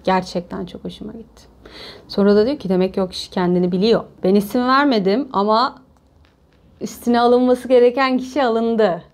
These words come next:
Hani ne oldu ki, sana bir şey diyen olmadı ki" gibilerinden bir durum var. Belki Woo Jin dedikoduların kendisini bulmasından dolayı hani o insanlar onu suçladığı için belki açıklama yapmıştır ama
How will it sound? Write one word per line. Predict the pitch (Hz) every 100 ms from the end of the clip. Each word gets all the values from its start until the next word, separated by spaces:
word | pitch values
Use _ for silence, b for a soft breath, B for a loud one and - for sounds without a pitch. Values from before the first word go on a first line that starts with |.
| _ _
Hani | - 175 - - _ - 233
ne | 226
oldu | 254 277 302
ki, | -
sana | - 226
bir | 233
şey | 254 220
diyen | 233 233
olmadı | 240 233 247 269
ki" | 262 208
gibilerinden | 180 196 196 190 180 185 175 175 175 B B B B -
bir | 254 208
durum | 220 214 202
var. | 175 165 175 -
Belki | 240 254
Woo | 262 269 277
Jin | 247 277 269 - _ _
dedikoduların | 220 240 240 254 220 240 240 240 262 247 196 - _ -
kendisini | 208 202 214 214 - 240 214
bulmasından | 220 220 214 214 220 214 220 214
dolayı | 196 185 175
hani | 175 180 175
o | 151
insanlar | 208 202 214 208 214
onu | - 214 220
suçladığı | 214 196 - 208 202
için | 226 220 208 180
belki | 165 170
açıklama | 165 - - 170 175
yapmıştır | - - - -
ama | 233 269 233